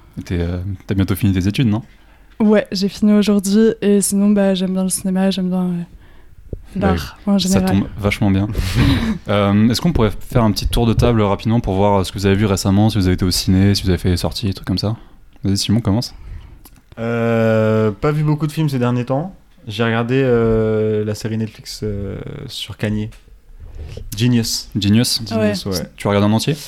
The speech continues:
Speaker 3: J'ai regardé les trois épisodes, ouais.
Speaker 1: Ok,
Speaker 2: Hmm.
Speaker 1: c'était bien ?
Speaker 3: Euh, bah, euh, en tant que gros fan de Kanye, toujours
Speaker 1: Ouais.
Speaker 3: plaisant, euh, de voir Kanye, mais pff, non, c'était pas si bien que ça, tu
Speaker 1: Si
Speaker 3: vois.
Speaker 1: t'avais pas été fan de Kanye, euh, ça aurait pas
Speaker 3: Ouais,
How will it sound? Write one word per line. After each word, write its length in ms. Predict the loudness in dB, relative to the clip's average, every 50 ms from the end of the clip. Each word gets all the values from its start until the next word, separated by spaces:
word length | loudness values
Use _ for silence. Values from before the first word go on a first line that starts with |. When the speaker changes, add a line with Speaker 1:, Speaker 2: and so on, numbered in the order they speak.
| -18 -20 -14
Speaker 3:
J'ai 120 | -10 -6
regardé 180 | -6 -4 -2 -2
les 60 | -2 -2
trois 180 | -2 -2 -4 -4
épisodes, 320 | -4 -6 -8 -8 -8 -8
ouais. 80 | -10 -16 -16 -12 -6 -4 -4 -2
Speaker 1:
Ok, 80 | -2 -2
Speaker 2:
Hmm. 140 | -2 -2
Speaker 1:
c'était 160 | -2 -2 0 0
bien ? 140 | 0 -2 -4 -8 -16 -20 -20 -20 -20 -20 -20 -20 -20 -20 -20 _ _ 0
Speaker 3:
Euh, 460 | 2 4 4 4 4 4 2 0 -2 -2 -4
bah, 80 | -2 -2
euh, 420 | 0 0 0 0 0 0 0 0 -2
en 120 | -2 -2
tant 140 | -2 -2 -4
que 120 | -2 -4
gros 240 | -4 -4 -2 -2 -4
fan 220 | -2 -2 -2 0
de 80 | 0 -2
Kanye, 400 | -2 0 0 0 0 0 -2 -4 -8 -14 -16
toujours 180 | -12 -4 0 2
Speaker 1:
Ouais. 60 | 2
Speaker 3:
plaisant, 440 | 2 2 0 0 -2 -2 -4 -4 -6
euh, 100 | -8 -10 -12 -12
de 40 | -12
voir 160 | -12 -12 -10
Kanye, 280 | -8 -8 -8 -6 -6
mais 200 | -6 -6 -6 -6
pff, 120 | -8 -8 -12 -14 -10 -8
non, 140 | -8 -8 -8
c'était 120 | -10 -10
pas 120 | -10 -8 -8
si 180 | -6 -6 -4
bien 160 | -2 -2 -4
que 60 | -4 -6
ça, 100 | -8 -8
tu 120 | -8 -8
Speaker 1:
Si 40 | -4
Speaker 3:
vois. 40 | 0
Speaker 1:
t'avais 120 | 2 2 2
pas 80 | 2 0
été 120 | -2 -2
fan 160 | -2 0 0
de 60 | 0 0
Kanye, 300 | 0 0 2 2 2 0
euh, 160 | -2 -2 -6
ça 160 | -8 -8 -10
aurait 80 | -10 -8
pas 300 | -8 -8 -8 -8 -8 -8
Speaker 3:
Ouais, 220 | -6 -6 -6 -6